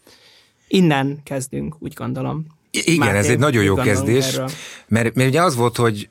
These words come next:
Speaker 2: hogy, ö, kétezer-tizenhatban a Trump kampány alatt már elkezdődött ez a nagy vita, amit aztán később fasizmus vitának neveztek el újságírók vagy történészek, nem tudom.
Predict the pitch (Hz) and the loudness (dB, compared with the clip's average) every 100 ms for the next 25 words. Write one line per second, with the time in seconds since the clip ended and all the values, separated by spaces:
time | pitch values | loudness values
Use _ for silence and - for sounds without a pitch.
0 | - 101 113 107 117 117 113 - 139 113 | -14 -4 -2 0 0 2 0 0 0 0
1 | 117 101 107 113 95 117 98 90 82 82 | -2 -2 0 0 2 0 0 0 0 -2
2 | - 87 87 85 110 98 - 98 90 90 | -4 -2 -2 0 -2 -2 -2 -2 0 -2
3 | 82 90 85 78 87 92 85 82 78 76 | -2 -2 -2 -2 -2 0 -2 -4 -4 -8
4 | 73 78 82 85 80 82 78 76 78 82 | -6 -6 -2 -2 -2 -4 -4 -6 -4 -6
5 | - 82 78 85 - 73 69 - - - | -6 -6 -4 -4 -4 -8 -10 -20 -20 -18
6 | - 90 92 80 78 76 78 67 67 76 | -6 -4 -4 -6 -6 -8 -6 -6 -6 -8
7 | - 82 78 - 76 - 73 71 - - | -6 -4 -4 -6 -8 -6 -6 -8 -14 -16
8 | - - - - _ _ _ - 85 101 | -14 -14 -16 -18 _ _ _ -12 -4 -4
9 | 85 98 117 107 82 78 101 95 110 - | 0 0 2 0 -2 -2 -2 0 0 -2
10 | 87 101 98 120 131 | 0 0 0 2 0